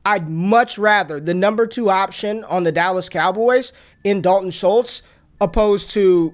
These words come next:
Noah Fant and whatever it is he's gonna do with Drew Lock in Seattle. It seems like it's a dumpster fire. Not only did they trade away Russell Wilson,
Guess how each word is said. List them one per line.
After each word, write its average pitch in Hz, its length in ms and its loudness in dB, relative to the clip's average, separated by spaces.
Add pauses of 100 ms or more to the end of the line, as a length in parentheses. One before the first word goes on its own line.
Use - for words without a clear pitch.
(220)
Noah 190 280 2
Fant 147 320 -6 (100)
and 165 160 -2
whatever 185 340 2
it 175 80 -2
is 175 160 -2
he's 175 160 -4
gonna 160 200 0
do 165 140 0
with 156 140 0
Drew 156 160 -4
Lock 151 260 0
in 143 80 -12
Seattle. 202 600 0 (520)
It 220 140 2
seems 339 240 -2
like 262 160 2
it's 208 120 -8
a 185 40 -2
dumpster 202 400 -2
fire. 147 300 0
Not 202 160 0
only 294 200 0
did 285 120 -8
they 226 100 0
trade 233 320 0
away 190 400 2 (240)
Russell 202 320 0
Wilson, 170 480 0